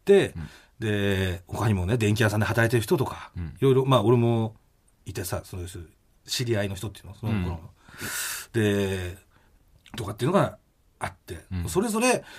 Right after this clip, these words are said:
Speaker 1: えー、活動してるんですけど、
Speaker 2: うん。
Speaker 1: みんなやっぱあの、バカにね、
Speaker 2: うん。
Speaker 1: 純粋なバカ楽しむ場所、あそこに救われて、
Speaker 2: うん。
Speaker 1: 今があるんです。
Speaker 2: うん。
Speaker 1: そう。だからそれをすごい、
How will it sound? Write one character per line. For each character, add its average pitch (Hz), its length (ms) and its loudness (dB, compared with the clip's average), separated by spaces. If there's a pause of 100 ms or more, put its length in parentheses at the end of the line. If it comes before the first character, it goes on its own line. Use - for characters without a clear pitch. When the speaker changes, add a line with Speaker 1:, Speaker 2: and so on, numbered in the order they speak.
(200)
Speaker 1:
え 98 220 -6
ー、 90 40 -16
活 - 220 -8
動 117 100 0
し - 80 -4
て 190 80 8
る 214 80 6
ん 220 60 8
で 139 80 6
す - 100 -2
け 113 100 0
ど、 131 240 4
Speaker 2:
う 98 40 -6
ん。 90 120 -4 (240)
Speaker 1:
み 226 100 10
ん 349 200 12
な 359 100 10
や 294 60 8
っ - 60 0
ぱ 233 120 8
あ 240 40 8
の、 226 320 4 (520)
バ - 140 4
カ 285 120 6
に 151 120 4
ね、 127 180 -4 (200)
Speaker 2:
う 98 40 -10
ん。 90 160 -10 (480)
Speaker 1:
純 123 160 -4
粋 202 340 0
な 196 120 4
バ 156 100 -2
カ - 180 4
楽 165 220 2
し 202 140 0
む 147 200 -2 (520)
場 127 120 0
所、 - 340 0
あ - 80 -8
そ 185 140 0
こ 202 120 0
に 254 260 2 (340)
救 - 260 -2
わ 269 100 4
れ 294 100 4
て、 311 100 8
Speaker 2:
う 311 120 4
ん。 - 40 -14 (600)
Speaker 1:
今 160 220 4
が 180 180 4
あ 131 40 4
る 123 60 0
ん 107 60 -4
で 87 60 -12
す。 - 200 -20
Speaker 2:
う 95 40 -10
ん。 92 220 -6 (160)
Speaker 1:
そ - 140 -14
う。 - 20 -12
だ 95 40 -16
か 107 60 -10
ら 113 60 -8
そ 175 140 -4
れ 202 120 2
を 196 180 6
す - 160 -4
ご 233 140 2
い、 240 240 0